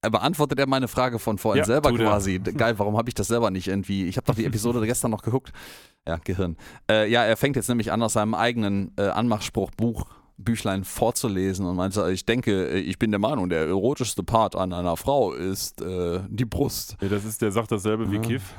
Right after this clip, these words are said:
Speaker 1: Ja, aber jetzt, äh, na gut, äh, die drei Schönheiten, Riesenschönheiten hier sind halt, äh,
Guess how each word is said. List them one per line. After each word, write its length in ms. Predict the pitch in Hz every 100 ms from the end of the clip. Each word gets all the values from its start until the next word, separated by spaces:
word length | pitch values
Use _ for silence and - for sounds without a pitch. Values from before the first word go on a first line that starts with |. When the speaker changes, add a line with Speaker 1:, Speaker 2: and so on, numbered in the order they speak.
| -
Speaker 1:
Ja, 240 | 120 110 -
aber 260 | 107 120 117 113
jetzt, 300 | 113 - -
äh, 200 | 110 107
na 260 | 104 110
gut, 460 | 113 113 - - - - -
äh, 80 | 82 90 85 - -
die 180 | 107 95
drei 400 | 104 110 107 98 - 127 _ _
Schönheiten, 540 | - 117 107 110 113 110
Riesenschönheiten 760 | 113 113 113 117 104 107 110
hier 140 | 107 104
sind 220 | 113 -
halt, 400 | 107 98 - -
äh, 380 | 98 98 98